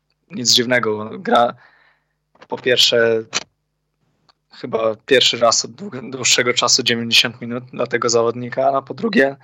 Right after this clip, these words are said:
na tak wysokim poziomie, bo od razu, e, w jednej ósmej Li-, Ligi Mistrzów. Także egzamin zdał, w kolejnym meczu już będzie gotowy, e, po zawieszeniu,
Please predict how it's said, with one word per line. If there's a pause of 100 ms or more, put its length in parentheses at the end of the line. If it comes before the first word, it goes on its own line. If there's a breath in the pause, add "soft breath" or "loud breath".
(520 loud breath)
na
tak
wysokim
poziomie,
bo
od
razu, (880 soft breath)
e,
w
jednej
ósmej
Li-,
Ligi
Mistrzów.
Także (680 soft breath)
egzamin
zdał, (520)
w
kolejnym
meczu
już
będzie
gotowy, (960)
e,
po
zawieszeniu,